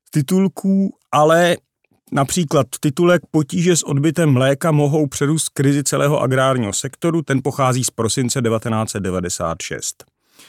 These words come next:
Další titulek, který jsem ti tady, eh, zavřeštěl. "Zemědělci jsou zklamáni, stát je nechal na pospas", je z roku dva tisíce čtyři,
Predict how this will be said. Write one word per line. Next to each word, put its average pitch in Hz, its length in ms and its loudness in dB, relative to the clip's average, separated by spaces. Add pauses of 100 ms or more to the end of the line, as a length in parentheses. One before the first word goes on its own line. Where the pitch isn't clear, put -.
(300)
Další 107 320 -2
titulek, 196 460 2
který 190 240 0
jsem 190 200 2
ti 185 120 -4
tady, 180 400 2
eh, 143 320 -2
zavřeštěl. 185 720 2 (460)
"Zemědělci 175 600 4
jsou 113 200 0
zklamáni, 123 720 2
stát 147 380 0
je 170 120 2
nechal 104 320 0
na 90 100 -2
pospas", - 600 -2
je 131 100 2
z 120 40 0
roku 143 260 0
dva 131 160 2
tisíce 131 500 -4
čtyři, 90 560 -6